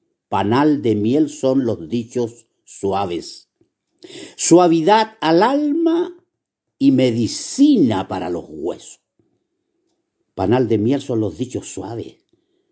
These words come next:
O sea, las palabras positivas son interesantísimas, muy importantes para Dios. Y dice, "Suavidad al alma y medicina al alma y para los huesos."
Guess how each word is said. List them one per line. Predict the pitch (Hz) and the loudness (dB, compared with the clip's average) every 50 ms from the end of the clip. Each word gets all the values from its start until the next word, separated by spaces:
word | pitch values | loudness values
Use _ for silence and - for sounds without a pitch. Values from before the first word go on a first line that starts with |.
| _ _ _ _ _ _ _ | _ _ _ _ _ _ _
O | - | -6
sea, | - - - 123 | -4 -2 0 0
las | 131 120 | 0 0
palabras | 117 120 117 120 135 151 147 147 120 | 0 0 0 0 0 0 -2 -4 -4
positivas | - - 123 113 - 117 110 117 143 143 131 113 | -4 -6 -6 -4 -4 -6 -2 0 0 0 0 -2
son | 123 120 110 107 | -2 -2 0 -2
interesantísimas, | 101 92 - - 104 92 87 - - 80 73 80 73 - - 151 165 - - 95 85 85 82 | -2 -4 -6 -6 -6 -4 -4 -6 -8 -8 -10 -10 -12 -8 -6 -6 -6 -6 -6 -8 -8 -6 -4
muy | 92 113 131 123 | -4 -2 -2 -2
importantes | 113 - - 98 90 - - _ _ - - 107 104 - _ - 85 | -2 -4 -4 -6 -8 -8 -10 _ _ -14 -12 -12 -12 -12 _ -12 -12
para | - 80 78 - 71 | -10 -12 -12 -12 -12
Dios. | 71 80 78 73 - _ _ _ _ _ _ _ _ _ _ - - - - - | -12 -12 -14 -14 -16 _ _ _ _ _ _ _ _ _ _ -18 -18 -18 -4 2
Y | 113 110 | 4 4
dice, | 110 139 143 147 151 139 - - - | 6 4 4 4 2 0 0 -2 -8
"Suavidad | - - - - 131 139 139 135 120 120 120 113 123 139 139 - | -16 -20 -8 -2 2 2 2 2 2 0 -2 0 0 -2 -2 -4
al | - 117 113 110 113 | -4 -4 -2 -2 -2
alma | 131 143 139 131 113 98 90 87 87 87 87 87 90 92 90 - _ _ _ _ _ _ _ - - - _ _ | -2 -2 -2 -2 -2 -4 -4 -6 -6 -6 -6 -6 -6 -8 -10 -14 _ _ _ _ _ _ _ -20 -20 -20 _ _
y | - 110 | -2 0
medicina | 104 113 131 123 107 113 110 - - - - 247 294 330 330 294 180 117 98 | 2 2 2 2 2 0 -2 -4 -6 0 4 6 6 8 8 6 4 2 0
al | 90 92 90 90 90 | -4 -6 -8 -6 -6
alma | 95 98 98 98 90 90 95 101 101 107 113 117 - _ _ _ _ _ _ _ _ _ _ _ _ _ _ _ _ _ _ _ _ - | -6 -4 -4 -4 -6 -6 -6 -8 -8 -10 -10 -12 -14 _ _ _ _ _ _ _ _ _ _ _ _ _ _ _ _ _ _ _ _ -4
y | 107 104 | -4 -2
para | - 104 92 82 80 | -2 -2 -2 -2 -2
los | 80 73 - | -2 -4 -6
huesos." | - - 78 107 107 - - 90 - - _ _ | -8 -10 -10 -10 -10 -10 -12 -12 -12 -16 _ _